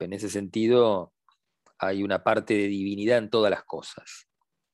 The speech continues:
Pero abiertamente, decirle a una persona, "Eres Dios", es algo, algo feo, digamos, o algo difícil, digamos.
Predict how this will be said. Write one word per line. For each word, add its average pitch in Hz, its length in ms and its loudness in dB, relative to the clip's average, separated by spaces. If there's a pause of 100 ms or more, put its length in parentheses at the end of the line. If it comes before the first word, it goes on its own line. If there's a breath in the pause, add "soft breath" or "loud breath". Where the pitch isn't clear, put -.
(420)
Pero 127 180 6
abiertamente, 113 1040 2
decirle 98 300 -8
a - 0 -
una 95 120 -2
persona, 95 360 -2
"Eres 104 180 0
Dios", 110 440 2
es 98 320 -12
algo, 92 420 -8 (260)
algo 98 180 -6
feo, 87 360 -2
digamos, 78 300 -14 (200)
o 98 160 0
algo 107 460 2 (760 soft breath)
difícil, 101 540 -2
digamos. 80 480 -14